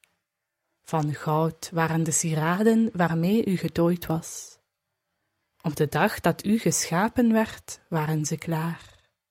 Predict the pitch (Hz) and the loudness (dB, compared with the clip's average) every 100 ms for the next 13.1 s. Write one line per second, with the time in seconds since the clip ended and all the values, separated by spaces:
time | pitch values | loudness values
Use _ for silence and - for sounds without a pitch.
0 | _ _ _ _ _ _ _ - 165 156 | _ _ _ _ _ _ _ 0 2 2
1 | 147 147 - 165 160 151 147 - - - | 0 -4 -2 2 2 0 -4 -12 -8 -6
2 | 170 - 214 247 - - - 165 165 156 | -2 2 2 2 0 -2 0 0 2 2
3 | 165 170 165 156 160 - - - _ _ | 2 2 0 -4 -6 -12 -20 -20 _ _
4 | _ _ _ _ _ 170 156 - 147 147 | _ _ _ _ _ -2 0 0 -2 2
5 | 175 202 226 196 175 175 165 - 226 - | 0 4 2 4 2 0 -2 0 0 2
6 | 175 190 180 165 - - 156 165 - - | 0 2 0 -2 -4 -4 -4 -4 -10 -20
7 | - _ _ _ _ _ _ _ _ _ | -20 _ _ _ _ _ _ _ _ _
8 | 165 139 151 175 170 143 175 - - 175 | -4 0 2 2 2 2 2 2 2 4
9 | 156 - 208 - - - 165 - 151 151 | 4 4 2 2 -6 -4 0 0 0 -2
10 | 156 156 156 156 - - 151 156 151 - | -2 0 2 0 -2 -6 -6 -6 -8 -14
11 | - - - _ _ _ _ _ _ _ | -16 -18 -20 _ _ _ _ _ _ _
12 | - 180 185 160 185 196 165 151 151 156 | 2 4 4 4 4 4 2 0 -2 -4
13 | 156 | -6